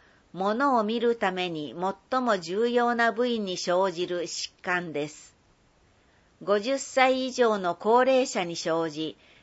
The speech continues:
日本では男性に多く、喫煙と強い関連があります。早めの受診で進行を抑制。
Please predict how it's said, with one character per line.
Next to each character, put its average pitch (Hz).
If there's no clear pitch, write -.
日 202
本 254
で 196
は 151
男 202
性 247
に 247
多 240
く、 151
喫 208
煙 254
と 208
強 262
い 247
関 208
連 220
が 196
あ 180
り 175
ま 160
す。 -
早 226
め 262
の 240
受 220
診 208
で 175
進 226
行 226
を 190
抑 180
制。 156